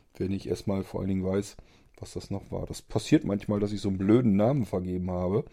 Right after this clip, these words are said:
Da hatte ich irgendeine Aufgabe, irgendetwas, was ich erledigen wollte und, äh, wusste vielleicht nicht so richtig den treffenden Namen dafür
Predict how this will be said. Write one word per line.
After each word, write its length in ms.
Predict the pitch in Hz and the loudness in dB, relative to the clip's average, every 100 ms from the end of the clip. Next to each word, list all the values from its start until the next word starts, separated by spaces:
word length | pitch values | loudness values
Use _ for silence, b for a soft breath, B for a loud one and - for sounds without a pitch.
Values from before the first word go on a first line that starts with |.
| B B B B B - | B B B B B 0
Da 80 | |
hatte 120 | 123 127 | 2 2
ich 160 | - | 6
irgendeine 760 | 143 170 - 117 131 127 127 - | 8 8 6 4 6 6 6 8
Aufgabe, 560 | 110 147 - 135 127 | 10 10 6 4 6
irgendetwas, 600 | 113 131 139 120 - 113 | 4 2 2 0 0 2
was 140 | 113 117 | 0 0
ich 200 | 113 - | -6 -4
erledigen 560 | 101 98 101 147 165 139 | 0 4 4 4 2 4
wollte 400 | 143 147 156 160 B B B B B - | 4 6 2 -2 B B B B B 0
und, 360 | 107 104 101 | 2 4 2
äh, 180 | 101 92 | 2 2
wusste 240 | 113 - 117 | 0 0 0
vielleicht 280 | - 107 | 2 2
nicht 120 | 110 - | 0 -2
so 100 | - | -2
richtig 280 | 117 110 | -2 -2
den 180 | - 101 - - | -4 -4 -6 -2
treffenden 420 | 110 - 98 98 | 0 2 0 2
Namen 300 | 95 110 110 | 2 2 0
dafür 380 | 107 - 104 | 0 0 0